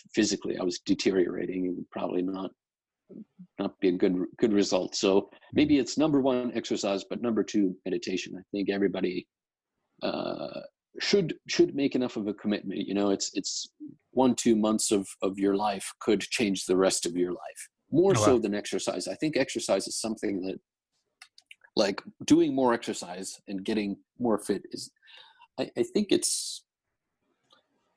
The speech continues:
Speaker 1: I know people say that it's life-changing. Of course, if, if you have physical problems, you're overweight, you're obese, certainly it can be life-changing in terms of your identity and your physical abilities and all that. But I think, <laughs> like, the, the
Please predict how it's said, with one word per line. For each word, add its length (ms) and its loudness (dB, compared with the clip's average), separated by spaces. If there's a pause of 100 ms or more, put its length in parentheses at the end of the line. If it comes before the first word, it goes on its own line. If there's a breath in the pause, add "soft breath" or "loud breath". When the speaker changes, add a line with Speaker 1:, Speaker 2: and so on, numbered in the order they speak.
Speaker 1:
I 80 4
know 140 8
people 240 2
say 220 4
that 120 0
it's 180 -4
life-changing. 560 -4
Of 120 -12
course, 240 4
if, 140 2
if 180 0
you 100 4
have 300 2
physical 380 0
problems, 500 0
you're 220 -6
overweight, 500 -2
you're 180 -10
obese, 440 -6 (240)
certainly 320 0
it 60 -6
can 140 -4
be 300 2
life-changing 640 0
in 60 -6
terms 260 -6
of 80 -4
your 260 -6
identity 640 0
and 100 -12
your 120 -8
physical 460 0
abilities 640 0
and 100 -16
all 180 -12
that. 140 -14 (100)
But 100 -10
I 60 -4
think, 240 -4 (180)
<laughs> 440 -6
like, 200 4 (600 loud breath)
the, 140 4
the 240 0